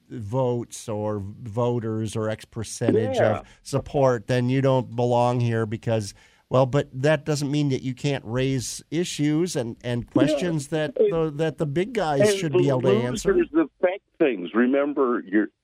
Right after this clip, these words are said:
Speaker 2: I'm gonna guess, I got the Moses look myself, but, uh, remember Ross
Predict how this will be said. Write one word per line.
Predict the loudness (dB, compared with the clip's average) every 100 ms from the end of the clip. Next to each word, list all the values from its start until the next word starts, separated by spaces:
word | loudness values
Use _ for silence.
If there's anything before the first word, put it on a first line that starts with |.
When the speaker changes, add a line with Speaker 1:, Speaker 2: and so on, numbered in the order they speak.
| _
Speaker 2:
I'm | -2 0
gonna | -2 0 -2
guess, | 0 2 2 0 -8 _ _ _ -2
I | -2 0
got | -2 0
the | 0
Moses | 0 0 -4 -8 -2
look | -2 0
myself, | -2 -4 0 0 0 -2
but, | 0 2
uh, | 2 0 -4 _ _
remember | 0 0 -4
Ross | 0 2 2